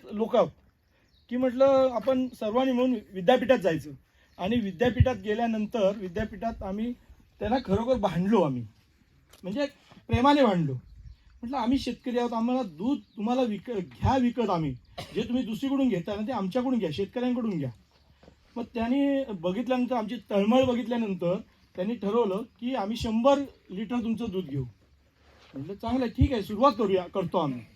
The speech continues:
पण तुम्हाला करार करावा लागेल." पुन्हा आम्ही करार केल्यानं-, बोलल्यानंतर अजून थोडंसं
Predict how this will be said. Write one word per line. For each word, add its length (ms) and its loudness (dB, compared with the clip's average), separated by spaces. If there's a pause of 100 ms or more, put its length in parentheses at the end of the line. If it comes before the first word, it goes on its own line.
(580)
पण 80 -6
तुम्हाला 260 0
करार 340 2
करावा 240 0
लागेल." 280 -6 (1000)
पुन्हा 300 4
आम्ही 280 4 (320)
करार 240 4
केल्यानं-, 480 0
बोलल्यानंतर 460 -2
अजून 300 0
थोडंसं 320 -2